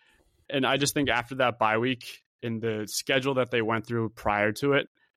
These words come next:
that they're going to continue to improve every single week,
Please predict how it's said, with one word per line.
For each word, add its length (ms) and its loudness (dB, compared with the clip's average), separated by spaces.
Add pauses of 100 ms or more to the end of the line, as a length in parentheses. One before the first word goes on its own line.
(140)
that 180 2
they're 120 4
going 220 4
to 220 -2
continue 400 2
to 140 4
improve 640 0
every 180 -2
single 320 0
week, 260 -8